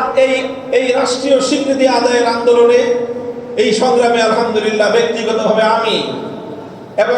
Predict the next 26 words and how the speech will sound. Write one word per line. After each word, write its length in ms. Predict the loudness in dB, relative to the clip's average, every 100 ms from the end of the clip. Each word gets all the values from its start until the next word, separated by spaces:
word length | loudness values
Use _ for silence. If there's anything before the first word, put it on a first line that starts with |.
| 0
আমার 180 | 2 2 2
বাবা 180 | 2 2 2
শাইখুল 300 | 2 2 2
হাদিস 200 | 0 0 0
আল্লামা 240 | 0 0 0
আজিজুল 360 | -2 -2 -2 0
হক 200 | 0 -2 -6 -8 -10 -12 -14 -14 -16 -14 -4 0
এবং 140 | 0 0 2
আমাদের 320 | 2 4 4 4
গোটা 220 | 2 2 2
পরিবার, 400 | 2 2 2 2 -2 -4 -8 -10 -12 -4 -4
বর্তমান 380 | 0 0 0 2
রেফাকুল 360 | 2 2 0 0
মাদারেসের 500 | 0 0 0 0 -2 0
মহাসচিব 540 | 0 0 0 0 0 -2 -6 -8 -10 -10 -12 -14 -16 -16 -12 -4
আমার 200 | 0 0 2
অগ্রজ 380 | 0 2 2 0 -2 -8 -10 -10 -4 0
আল্লামা 260 | 0 0 0
মাহফুজুল 440 | -2 -4 -2 0 0
হক 120 | 0 0
সাহেব 260 | 2 2 0 -6 -10 -10 -12 -14 -14 -4 0
এবং 140 | 2 2 2
আমরা 160 | 0 0
সবাই 280 | 0 2 2 2
মিলেই 280 | 2 2 2 0
এই 80 | -2